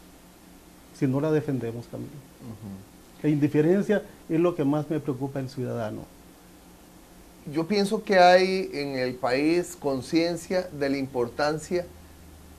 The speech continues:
Speaker 2: que tiene la institución para la paz social, para la estabilidad de Costa Rica.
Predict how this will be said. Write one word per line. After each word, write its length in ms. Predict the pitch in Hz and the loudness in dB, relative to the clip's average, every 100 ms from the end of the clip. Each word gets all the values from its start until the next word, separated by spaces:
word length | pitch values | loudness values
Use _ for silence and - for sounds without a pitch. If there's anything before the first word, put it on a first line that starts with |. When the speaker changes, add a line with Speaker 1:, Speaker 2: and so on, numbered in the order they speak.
| - - | -14 -4
Speaker 2:
que 120 | 139 | -2
tiene 400 | - 170 170 175 | 0 0 2 0
la 80 | 151 | -2
institución 760 | 135 131 120 117 139 139 151 - | -4 -10 -10 -6 -2 -2 -4 -6
para 340 | 139 120 113 | -4 -2 -2
la 400 | 107 107 104 104 - | -4 -6 -8 -10 -4
paz 200 | 127 135 | -2 -2
social, 640 | 139 131 135 120 117 120 | -6 -8 -4 -2 -2 -4
para 300 | 120 123 107 | -4 -4 -4
la 80 | 107 | -4
estabilidad 760 | 104 - 101 104 104 104 107 113 | -8 -8 -8 -6 -8 -6 -4 -4
de 120 | 135 | -6
Costa 340 | 120 110 101 | -8 -10 -10
Rica. 400 | 101 117 - 110 | -8 -8 -8 -10